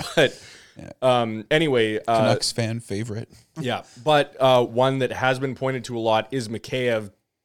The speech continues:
Speaker 1: as a, almost a way to make Vancouver a more attractive destination for Kuzmenko. It's kinda like get one to land the other type of thing.
Speaker 2: Okay.
Speaker 1: Uh, anyway, I don't know if they'd end up actually being a line,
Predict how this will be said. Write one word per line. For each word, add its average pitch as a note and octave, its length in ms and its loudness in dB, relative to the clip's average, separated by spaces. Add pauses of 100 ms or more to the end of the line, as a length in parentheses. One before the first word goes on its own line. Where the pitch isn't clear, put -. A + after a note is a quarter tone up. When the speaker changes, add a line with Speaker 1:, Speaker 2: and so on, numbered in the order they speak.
(180)
Speaker 1:
as A#2 440 -2
a, A2+ 400 -4 (340)
almost D3 340 -2
a C#3 40 -4
way C3+ 240 0
to C#3 320 -6
make B2 280 -4
Vancouver A2+ 600 -6
a G#2+ 40 -6
more G#2+ 220 -4
attractive G#2+ 560 -6
destination G2+ 720 -6
for F#2 200 -10
Kuzmenko. F2+ 680 -12
It's - 100 -18
kinda G2+ 240 -10
like F#2 240 -10
get A2 180 -6
one G2 280 -8
to F#2+ 60 -10
land F#2 300 -10
the E2+ 140 -10
other E2+ 200 -10
type E2 280 -12
of - 80 -20
thing. - 260 -18 (260)
Speaker 2:
Okay. B2 340 -10 (680)
Speaker 1:
Uh, G2+ 460 0 (240)
anyway, B2 320 0
I C3 100 4
don't D3+ 200 2
know C3+ 100 4
if B2 100 0
they'd B2 160 0
end A#2+ 160 2
up A2+ 140 -2
actually A#2 420 -2
being G#2 260 -8
a F#2+ 60 -8
line, G2 640 -2